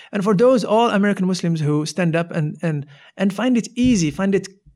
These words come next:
find it so easy to go out there and support all of those leaders, I tell them this is a dagger to all. It's, they, they're stabbing Muslims in their backs, basically, in the sense that, look,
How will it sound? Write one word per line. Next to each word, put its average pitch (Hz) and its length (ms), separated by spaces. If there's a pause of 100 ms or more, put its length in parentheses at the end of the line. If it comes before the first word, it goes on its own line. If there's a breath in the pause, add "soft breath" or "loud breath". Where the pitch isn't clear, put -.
find 202 240
it 202 100
so 226 360
easy 208 400
to 170 160
go 175 200
out 180 280
there 147 300 (220 loud breath)
and 196 140
support 220 520
all 190 180
of 151 100
those 151 240
leaders, 165 560 (400)
I 214 80
tell 254 220
them 226 100
this 220 140
is 190 120
a 165 60
dagger 160 580
to - 120
all. 180 420 (160 loud breath)
It's, - 320
they, 175 160
they're 180 140
stabbing 180 720 (280 soft breath)
Muslims 196 460
in 175 200
their 165 100
backs, 202 540
basically, 180 600
in 160 60
the 165 80
sense 196 300
that, 160 260
look, 226 240